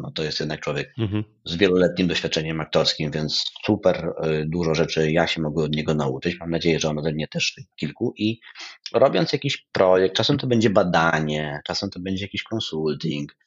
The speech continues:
Speaker 1: czasem to będzie, no, po prostu jakaś realizacja, y, czegoś, y, czy, czy czegoś, czegoś typu, nie wiem, strona internetowa albo, albo, mm,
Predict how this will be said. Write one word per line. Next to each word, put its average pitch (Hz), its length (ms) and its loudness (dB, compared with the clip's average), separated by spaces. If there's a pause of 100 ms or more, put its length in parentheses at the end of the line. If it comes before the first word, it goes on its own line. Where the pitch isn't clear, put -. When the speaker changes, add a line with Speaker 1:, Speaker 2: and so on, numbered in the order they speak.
(260)
Speaker 1:
czasem 90 320 -2
to 98 100 2
będzie, 104 240 0
no, 113 100 2
po 117 120 -12
prostu 151 320 2
jakaś 90 220 0
realizacja, 76 720 0 (580)
y, - 40 -16 (300)
czegoś, 80 440 -2
y, 80 560 -8
czy, - 140 -14
czy 82 120 -8
czegoś, 85 280 -6
czegoś 82 380 -6 (200)
typu, 78 560 -6 (100)
nie - 120 -8
wiem, - 100 -12
strona 92 420 4
internetowa 82 720 -2
albo, 76 640 -4
albo, 80 460 -4 (560)
mm, 82 240 -10